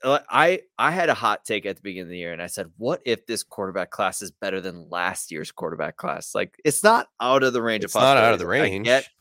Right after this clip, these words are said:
Speaker 1: I get last year's class had a ton of top tier prospects and,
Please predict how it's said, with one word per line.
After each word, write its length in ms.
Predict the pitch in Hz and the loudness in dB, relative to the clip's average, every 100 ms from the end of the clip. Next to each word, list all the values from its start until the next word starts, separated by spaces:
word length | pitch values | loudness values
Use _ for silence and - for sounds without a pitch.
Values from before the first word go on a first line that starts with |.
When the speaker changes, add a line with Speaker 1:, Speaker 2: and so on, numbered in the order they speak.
| _ _ - | _ _ -10
Speaker 1:
I 100 | 95 | -4
get 220 | 120 87 | -4 -2
last 300 | 107 101 - | -2 -2 -4
year's 160 | 95 - | -8 -8
class 360 | 101 92 92 | -2 -2 -2
had 140 | 95 87 | -4 -6
a 40 | 87 | -8
ton 480 | - - 98 98 | -12 -8 -4 -4
of 140 | 92 - | -6 -6
top 300 | - 92 - | -4 -4 -4
tier 180 | 92 87 | -6 -6
prospects 800 | - 87 85 - 87 87 - | -4 -4 -4 -4 -4 -4 -8
and, 260 | 85 82 | -10 -10